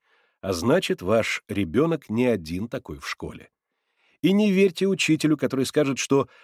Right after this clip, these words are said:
впервые встретил такого ученика за всю многолетнюю деятельность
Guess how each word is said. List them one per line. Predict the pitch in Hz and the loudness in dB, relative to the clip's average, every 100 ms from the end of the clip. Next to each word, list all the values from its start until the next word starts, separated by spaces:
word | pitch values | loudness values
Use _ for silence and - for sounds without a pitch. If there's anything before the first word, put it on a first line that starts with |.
| - | -20
впервые | - 165 151 151 190 | -2 2 4 4 0
встретил | - 139 156 156 156 | -2 0 0 0 -2
такого | 123 127 117 | -2 0 0
ученика | 107 107 98 147 139 | 0 -2 -2 0 2
за | 110 | 0
всю | - 147 | 0 2
многолетнюю | 127 120 95 110 123 104 90 | 4 4 2 0 -2 -2 -2
деятельность | 92 139 123 120 120 - | 0 0 2 2 2 -2